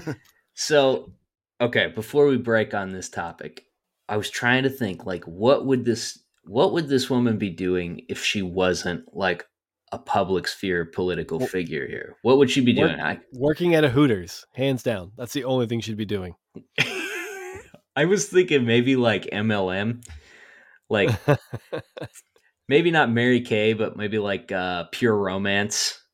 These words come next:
Speaker 1: Like, it's a little bit naughty. She brings
Speaker 2: Yeah.
Speaker 1: drinks.
Speaker 2: <sighs> It's possible. I, I don't see anything other than the service, like, being a waiter under
Speaker 1: These,
Speaker 2: her resume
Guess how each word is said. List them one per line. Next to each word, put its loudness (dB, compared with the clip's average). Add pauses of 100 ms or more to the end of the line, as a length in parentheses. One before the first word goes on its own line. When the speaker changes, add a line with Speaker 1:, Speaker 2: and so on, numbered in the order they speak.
(260)
Speaker 1:
Like, -2
it's 0
a 2
little 4
bit 0
naughty. 0 (400)
She -2
brings 4
Speaker 2:
Yeah. -2
Speaker 1:
drinks. -2 (560)
Speaker 2:
<sighs> -12 (320)
It's -14
possible. -2 (180)
I, -2
I 2
don't 6
see 4
anything 2
other -2
than -6 (420)
the -8
service, 2
like, -2 (760)
being 2
a 0 (640)
waiter 2 (160)
under 0
Speaker 1:
These, 8
Speaker 2:
her 0 (500)
resume -4